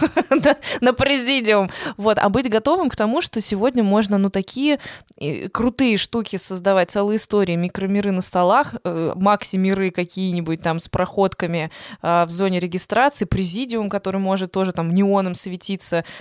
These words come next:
отражаться, там прозрачные столы, сегодня все под к-, кастомизация идет, да, то есть это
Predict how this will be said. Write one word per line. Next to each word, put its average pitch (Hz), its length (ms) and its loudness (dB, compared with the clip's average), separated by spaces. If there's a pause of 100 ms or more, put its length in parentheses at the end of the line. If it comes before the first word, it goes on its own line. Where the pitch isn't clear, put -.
отражаться, 185 680 0
там 180 140 -2
прозрачные 185 580 0
столы, 190 380 0
сегодня 185 280 -4
все 190 200 -6
под 190 180 -4
к-, - 200 -20
кастомизация 196 800 -2
идет, 165 200 -4
да, 180 140 -2
то 202 80 -8
есть - 120 -8
это 165 220 -6